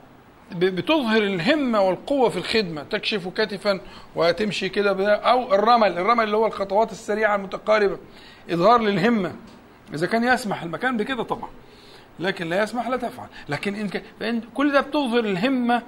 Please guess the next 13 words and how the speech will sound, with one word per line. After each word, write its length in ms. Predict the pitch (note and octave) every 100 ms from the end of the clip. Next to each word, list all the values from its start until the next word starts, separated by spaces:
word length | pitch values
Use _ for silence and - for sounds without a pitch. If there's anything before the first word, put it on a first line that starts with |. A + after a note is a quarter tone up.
| - - - C#3+
والقوة، 680 | D#3 - B3+ A#3+ A3+ A3+ A3+ - - - -
آه، 320 | E3+ E3+ D#3
في 180 | - F3+
الخدمة، 720 | E3+ E3 - B3+ G#3 B3+ B3+ - - - - -
و-، 420 | F3 F3+ F3+ F3+ D3+ G3+
وفي، 440 | - G#3+ G3 F#3
في 180 | - G#3+
شيء 500 | C4 D4 D4 D4 B3+ - - -
قد 220 | A3 G3
يعجز 380 | C4 D4+ B3 A3+
العقل 420 | G#3+ A3 C#4 A3
عن 200 | F3+ E3+
إدراكه، 580 | E3+ D3+ F3 D3+ C3+ A#2+